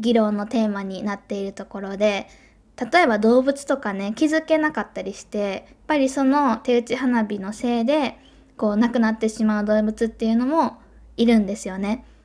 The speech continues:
で、人間でさえも負傷してしまうぐらい、本当にこう花火なので、火の塊ですよ。で、それがバーってくるわけですよ。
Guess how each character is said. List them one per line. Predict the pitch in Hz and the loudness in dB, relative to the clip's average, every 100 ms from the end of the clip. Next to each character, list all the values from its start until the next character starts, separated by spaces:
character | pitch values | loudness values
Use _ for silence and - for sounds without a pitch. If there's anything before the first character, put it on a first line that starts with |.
| _ | _
で、 | 233 233 226 226 - | 0 4 4 2 4
人 | 254 285 | 4 6
間 | 302 311 | 4 4
で | 330 | 2
さ | 339 370 | 2 0
え | 269 | 2
も | 214 | 2
負 | 233 | 0
傷 | 233 220 226 | 0 2 2
し | |
て | - 226 | 0 0
し | 220 | 2
ま | 214 214 | 2 2
う | |
ぐ | 214 | 0
ら | 190 185 | -2 -4
い、 | 262 - - - | -6 -8 -20 -8
本 | 302 311 | 0 0
当 | 311 311 | 2 2
に | 311 | 0
こ | 311 277 269 | 2 2 2
う | 269 | 2
花 | 311 302 226 | 2 2 2
火 | 208 | 0
な | 196 | -4
の | 196 196 | -6 -2
で、 | 214 196 220 - | 0 0 -2 -10
火 | - 269 277 | -2 0 2
の | 277 277 | 2 0
塊 | - 269 262 240 240 - - | -2 0 2 0 -2 -6 -12
で | 202 | -12
す | - | -10
よ。 | 196 - - - - | -10 -12 -20 -10 -4
で、 | 233 | 0
そ | 285 | 2
れ | 277 | 2
が | 277 262 | 2 0
バ | 269 262 | 0 -2
ー | |
っ | 262 - | -2 -12
て | |
く | 220 220 | -4 -2
る | 208 | 0
わ | 208 | -2
け | 214 202 | -6 -10
で | 196 | -10
す | - 202 | -6 -6
よ。 | 190 | -6